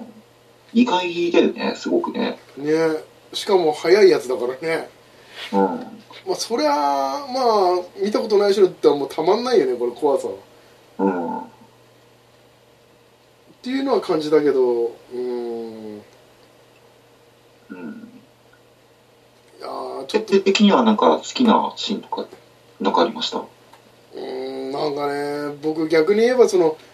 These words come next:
Speaker 2: なんか、まあ、ゾンビはある程度、ちょっと笑いにつなげて、ちょっと欲しか-、笑いが欲しかったんだよね、僕は。
Speaker 1: うん。
Speaker 2: ちょっと余裕が欲しかったね、本当に。
Speaker 1: うん。
Speaker 2: まあ、あとはまあ好きなシーンはも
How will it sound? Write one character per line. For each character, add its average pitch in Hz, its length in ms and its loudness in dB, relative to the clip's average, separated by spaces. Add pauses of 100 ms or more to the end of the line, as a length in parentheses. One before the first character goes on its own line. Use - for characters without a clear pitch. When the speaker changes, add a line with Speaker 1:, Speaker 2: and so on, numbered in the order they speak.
(420)
Speaker 2:
な 156 120 -6
ん 156 40 0
か、 151 200 -2 (280)
ま 156 140 -4
あ、 151 80 -6
ゾ 165 200 -4
ン 185 80 -4
ビ 190 120 6
は 170 100 8
あ 170 60 4
る 190 80 8
程 180 160 8
度、 170 260 4 (540)
ち - 160 -8
ょ - 20 -4
っ - 20 -8
と 160 60 4
笑 180 260 6
い 202 60 -2
に 202 80 -4
つ 208 120 -6
な 196 100 8
げ 208 80 8
て、 196 120 6 (280)
ち - 60 -4
ょ 330 40 6
っ - 20 6
と 370 80 10
欲 247 160 2
し - 80 0
か-、 196 140 6
笑 302 200 4
い - 20 4
が 359 60 6
欲 359 120 6
し - 60 0
か 370 60 10
っ 247 40 4
た 196 100 4
ん 175 40 6
だ 165 80 6
よ 156 60 8
ね、 156 60 6
僕 147 200 2
は。 135 180 4 (1300)
Speaker 1:
う - 80 4
ん。 170 360 0
Speaker 2:
ち - 140 -4
ょ 359 40 4
っ - 40 -4
と - 80 0
余 214 260 4
裕 220 80 0
が 220 100 6
欲 208 120 0
し - 80 0
か 170 100 -4
っ - 40 -6
た - 80 -8
ね、 110 180 -2
本 120 120 -4
当 110 120 -8
に。 107 80 -10 (1900)
Speaker 1:
う 208 60 0
ん。 185 280 -2
Speaker 2:
ま 381 100 4
あ、 - 220 2
あ - 40 2
と 359 80 6
は 311 60 6
ま 254 100 4
あ - 20 6
好 - 80 -10
き 277 140 -4
な 269 120 2
シ 202 180 4
ー 165 60 6
ン 160 40 8
は 143 140 6
も 131 440 0